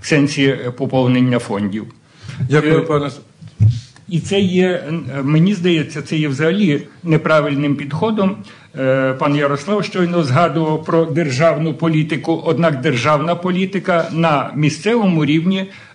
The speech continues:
Speaker 1: е, формується в районі. Якщо в районна, е, рада не закладає коштів або перекидає ці кошти з одної статті в іншу статтю бюджету, е, це також і рівень нашої влади місцевої.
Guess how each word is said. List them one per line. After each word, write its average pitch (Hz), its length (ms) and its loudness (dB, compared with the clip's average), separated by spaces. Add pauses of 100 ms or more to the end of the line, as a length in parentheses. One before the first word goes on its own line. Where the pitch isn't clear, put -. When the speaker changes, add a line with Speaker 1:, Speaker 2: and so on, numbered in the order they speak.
Speaker 1:
е, 139 320 2 (140)
формується 143 680 0
в 120 120 -4
районі. 143 600 0 (100)
Якщо 139 420 0
в 135 160 -2
районна, 147 800 2 (360)
е, 135 180 0
рада 147 440 2
не 156 180 2
закладає 151 640 0
коштів 175 540 -2
або 143 260 -2
перекидає 143 640 0
ці 135 160 -8
кошти 143 420 -2
з 123 60 0
одної 139 360 2
статті 127 600 -2
в 127 80 -4
іншу 180 320 0
статтю 180 640 -2
бюджету, 180 580 -2 (420)
е, 143 300 0
це 190 140 -2
також 175 440 -2 (100)
і 160 160 2
рівень 156 560 0
нашої 131 420 0
влади 120 380 0
місцевої. 98 640 -6